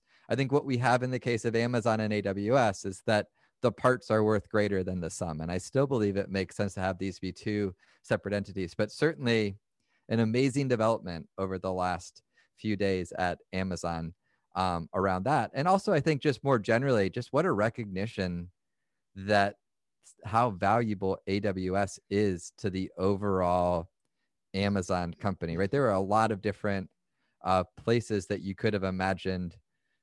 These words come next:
uh, promotions into the C E O chair when the, the force of nature that,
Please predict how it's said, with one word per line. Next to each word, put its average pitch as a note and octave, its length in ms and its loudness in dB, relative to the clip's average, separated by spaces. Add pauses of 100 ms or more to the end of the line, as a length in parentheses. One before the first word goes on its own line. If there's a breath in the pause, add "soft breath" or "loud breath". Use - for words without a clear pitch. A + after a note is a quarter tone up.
(160)
uh, F#2 100 0
promotions F#2+ 800 -2
into G2+ 340 0
the F2+ 120 -2
C F#2+ 260 -8
E F#2 140 0
O F#2 100 2
chair F2 500 -2 (840 soft breath)
when G#2 200 2
the, G2+ 180 -2
the G2+ 140 2
force C#3 320 2
of F#2+ 140 -2
nature G#2 340 0
that, F2+ 200 -2